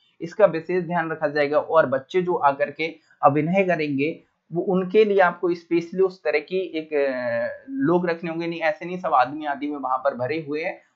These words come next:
और बच्चे की कोई देख रेख नहीं। बच्चे की देख रेख के लिए caretaker के रूप में वहां पर किसी व्यक्ति का होना, किसी महिला का होना अनिवार्य है और safety के सारे measure का भी उपयोग किया जाए और समय,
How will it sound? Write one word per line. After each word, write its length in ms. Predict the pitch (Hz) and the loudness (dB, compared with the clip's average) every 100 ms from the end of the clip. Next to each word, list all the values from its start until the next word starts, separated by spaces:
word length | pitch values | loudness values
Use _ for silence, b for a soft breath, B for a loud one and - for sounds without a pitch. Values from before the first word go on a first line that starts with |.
| - | -6
और 80 | |
बच्चे 300 | 165 170 - | -4 -4 -4
की 80 | 165 | -6
कोई 200 | 170 170 | -4 -6
देख 220 | 135 120 123 | -4 -6 -6
रेख 180 | 107 | -10
नहीं। 280 | 113 113 110 | -8 -10 -8
बच्चे 280 | 123 135 175 | -8 -8 -8
की 120 | 170 | -6
देख 260 | 131 143 147 | -6 -6 -6
रेख 180 | 160 156 | -10 -10
के 80 | 160 | -8
लिए 180 | 147 151 | -6 -8
caretaker 680 | 156 151 143 160 147 165 | -8 -4 -4 -4 -6 -6
के 140 | 175 180 | -6 -10
रूप 160 | 143 196 | -10 -8
में 100 | 139 | -6
वहां 220 | 131 127 | -4 -2
पर 180 | 143 139 _ _ - | -2 -2 _ _ -10
किसी 220 | 175 214 | -6 -4
व्यक्ति 320 | 180 165 - | -4 -4 -6
का 120 | 165 156 | -4 -2
होना, 380 | 147 135 143 | -2 -2 -2
किसी 340 | 143 139 143 156 | -2 -8 -8 -6
महिला 280 | 135 139 143 | -4 -2 -2
का 120 | 127 | -4
होना 220 | 131 131 | -8 -10
अनिवार्य 560 | 110 117 117 135 160 147 | -10 -8 0 0 0 0
है 280 | 139 147 _ _ - | -4 -4 _ _ 6
और 140 | 175 | 6
safety 420 | 196 - 165 - 202 | 6 -2 -4 -2 -2
के 120 | 202 | -2
सारे 260 | 196 156 | -2 -4
measure 320 | 151 147 143 143 | -4 -4 -4 -4
का 240 | 143 143 | -2 -4
भी 160 | 143 147 | -2 -4
उपयोग 320 | 143 143 147 | -4 -6 -6
किया 120 | 143 | -6
जाए 160 | 143 151 | -2 -2
और 200 | 160 165 _ _ _ | -4 -8 _ _ _
समय, 520 | - 147 156 165 - | -10 -6 -2 -4 -4